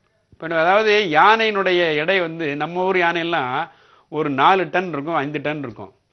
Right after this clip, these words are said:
ஆப்பிரிக்க யானை வந்து ஏழு டன் இருக்கும்.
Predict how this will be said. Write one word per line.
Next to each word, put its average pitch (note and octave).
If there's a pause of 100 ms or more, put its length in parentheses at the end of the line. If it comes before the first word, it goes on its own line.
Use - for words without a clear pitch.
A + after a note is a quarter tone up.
(400)
ஆப்பிரிக்க G#3
யானை F#3
வந்து F#3
ஏழு F#3
டன் F3
இருக்கும். A2+